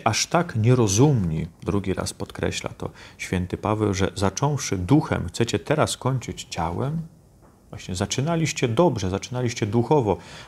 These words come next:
zaczynaliście od tej prawdy, że został wam dany Duch Święty, a teraz chcecie skończyć ciałem, to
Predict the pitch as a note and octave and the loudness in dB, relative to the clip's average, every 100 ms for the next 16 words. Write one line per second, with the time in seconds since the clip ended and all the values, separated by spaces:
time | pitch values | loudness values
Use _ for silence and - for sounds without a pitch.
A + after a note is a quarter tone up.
0 | - G#2 - A2+ C3+ C#3 - A2 G#2+ G#2 | -2 -2 0 -2 0 0 -2 -4 -2 -2
1 | G2+ B2+ C3+ A#2+ A2+ G2+ B2+ C3 A2 G2+ | 0 0 0 -2 -2 0 -2 -2 -2 0
2 | G2 G2 A#2+ G#2 F#2+ B2 A#2+ - G#2+ B2+ | 0 0 0 0 0 -2 -2 -2 0 0
3 | B2 G2 - - - - A2+ A2 - - | -2 -6 -8 -20 -14 -6 -2 -2 -2 -6
4 | - - G2+ - A2+ G2+ F2+ - - F#2+ | -8 -4 -4 -2 -2 -2 -6 -6 0 0
5 | B2 C3+ B2 A#2 | 0 -2 -2 -2